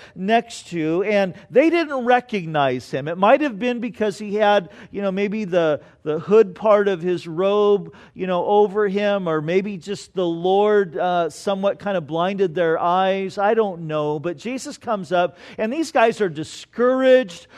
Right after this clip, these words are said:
They're, they're walking with their heads down, and they're just really, really,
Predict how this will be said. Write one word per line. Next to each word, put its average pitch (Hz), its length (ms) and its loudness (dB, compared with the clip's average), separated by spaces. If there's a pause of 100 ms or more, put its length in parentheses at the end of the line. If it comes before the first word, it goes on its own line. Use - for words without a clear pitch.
(140)
They're, 180 260 2
they're 180 240 0
walking 226 400 2
with 202 160 -4
their 170 160 0
heads 180 460 0
down, 226 520 2
and 170 140 -6
they're 175 80 -4
just 165 300 -12
really, 240 320 -4
really, 202 440 0